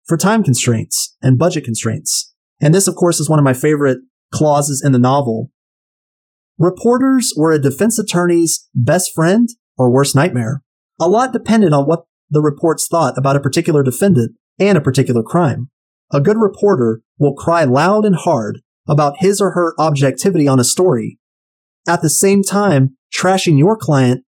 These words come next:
in the latest edition, long before any verdict is in. Women journalists tended to go easier on defendants accused of rape, as they tried to avoid even the appearance of gender bias.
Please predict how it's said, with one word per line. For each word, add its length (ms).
in 120
the 80
latest 360
edition, 520
long 340
before 480
any 240
verdict 380
is 140
in. 260
Women 380
journalists 680
tended 180
to 60
go 260
easier 640
on 140
defendants 600
accused 480
of 140
rape, 300
as 160
they 100
tried 320
to 160
avoid 320
even 260
the 140
appearance 800
of 140
gender 240
bias. 640